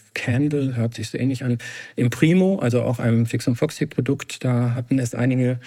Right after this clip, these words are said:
ähm, Geschichten geschafft. Und hier ist eine Geschichte, wo ein verlorenes, äh, Kalb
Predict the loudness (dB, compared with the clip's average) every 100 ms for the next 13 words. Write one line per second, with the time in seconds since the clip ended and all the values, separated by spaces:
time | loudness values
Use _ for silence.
0 | -14 -18 -18 -8 -2 2 2 2 2 -2
1 | 0 0 2 0 -2 0 0 4 4 4
2 | 4 4 4 2 0 0 0 2 2 2
3 | 2 2 2 4 4 4 4 4 2 -4
4 | -6 0 2 2 0 0 2 2 0